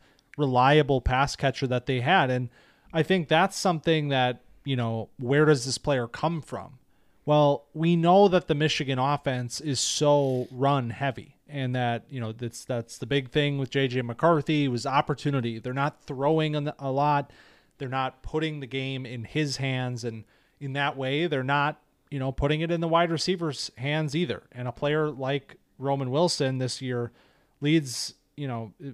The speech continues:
his, his best total in college, seven hundred and eighty-nine receiving yards in this very run-heavy,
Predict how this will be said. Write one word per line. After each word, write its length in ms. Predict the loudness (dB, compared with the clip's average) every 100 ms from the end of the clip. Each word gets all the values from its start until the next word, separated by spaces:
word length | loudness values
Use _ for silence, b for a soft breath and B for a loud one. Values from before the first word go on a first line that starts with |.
| -8
his, 360 | 0 0 0 -2
his 320 | 0 0 0
best 360 | 2 2 2
total 260 | 0 2 2
in 120 | -2
college, 600 | 0 2 2 2 -2 -12 -16 _
seven 320 | -2 0 2
hundred 200 | 0 0
and 180 | -2 -6
eighty-nine 840 | -6 -6 -4 -6 -4 -4 -4 -4 -6
receiving 480 | -6 -4 -4 -6 -8
yards 380 | -10 -10 -10 -8
in 140 | -6
this 200 | -6 -8
very 540 | -8 -2 0 0 -2
run-heavy, 840 | -4 -4 -4 -6 -6 -6 -8 -10